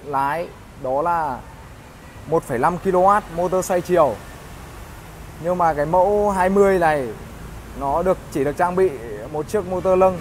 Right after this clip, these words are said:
là công suất một phẩy hai ki-lô-oát thôi. Nhỏ hơn chiếc,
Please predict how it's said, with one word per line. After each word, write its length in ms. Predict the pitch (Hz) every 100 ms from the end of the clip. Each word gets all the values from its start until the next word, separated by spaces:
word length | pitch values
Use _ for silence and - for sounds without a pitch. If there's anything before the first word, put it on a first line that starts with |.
| 156
là 360 | 147 147 143 127 - - - -
công 160 | 190
suất 160 | 190 214
một 200 | 190 185
phẩy 140 | 131
hai 180 | 135 170
ki-lô-oát 440 | 170 185 185 208 202
thôi. 240 | 190 180 170 - - - - - - 151
Nhỏ 200 | 165 127
hơn 260 | 170 185
chiếc, 220 | 170 226